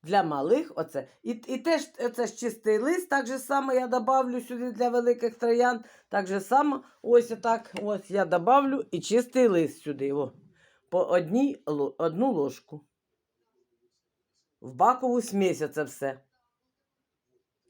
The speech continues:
Теплою, я набираю гарячої води, поки я все роз-, той, получається, тепла, теплою водою заливаю в бак. Бак это, е, хорошо встряхиваю потім, як уже все за той, щоб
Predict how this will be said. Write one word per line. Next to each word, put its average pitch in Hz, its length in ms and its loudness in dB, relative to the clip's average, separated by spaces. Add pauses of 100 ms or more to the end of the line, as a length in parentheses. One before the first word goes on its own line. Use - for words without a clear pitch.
(1600)
Теплою, 226 640 4 (220)
я 233 240 2
набираю 190 680 2
гарячої 262 480 2
води, 240 280 2
поки 226 220 -2
я 220 140 4
все 208 220 -4
роз-, 190 460 -2
той, 196 240 -2 (200)
получається, 180 580 0
тепла, 262 380 0
теплою 208 400 -2
водою 180 320 -2
заливаю 185 600 2
в 233 40 -4
бак. 240 360 2 (320)
Бак 226 380 2
это, 165 260 2
е, 151 760 0 (220)
хорошо 208 420 2
встряхиваю 254 800 2
потім, 254 320 2
як 240 180 0
уже 240 180 2
все 240 260 -2
за 240 120 2
той, 240 200 4
щоб 226 220 -2